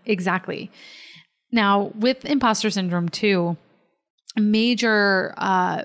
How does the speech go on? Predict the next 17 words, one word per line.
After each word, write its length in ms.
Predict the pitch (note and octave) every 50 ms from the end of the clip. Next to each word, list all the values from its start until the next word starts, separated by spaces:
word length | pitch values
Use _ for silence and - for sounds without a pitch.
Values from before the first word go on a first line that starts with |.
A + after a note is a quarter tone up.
| - -
part 260 | - - C4 B3 A#3
of 80 | B3 G3+
it 140 | G3+ F#3+ F3+
and, 160 | F3 F3 -
and 160 | - - G3 G3
hallmark 560 | - - - F#3+ F#3+ G3+ G3 F#3 F#3 F3+ -
of 140 | F3+ E3+ F#3
it 240 | F3+ F3+ F3 -
is 180 | - G3+ F3 -
that 340 | - F#3 F3+ F3 F3 - - - - - - - - - - - - _ _ -
we 180 | G#3+ A#3+ A#3
have 120 | C4 B3 G#3
trouble 380 | - - A3+ G#3 F#3+ G3+ G3
internalizing 1040 | F#3 - F#3 F#3 F3 - - - F#3+ F#3 F#3 F#3 F#3 G3 G3 G3+ A3 G#3+ G#3+ G#3+ G#3+
our 200 | G3 - F3+ F3
successes. 800 | F3 - F3+ D#3+ - - - D#3+ - - - - D#3+ - - - _ - - - - - - - - - - - - _ _ -
With 380 | G3+ G#3+ G#3+ G3+ G3+ - -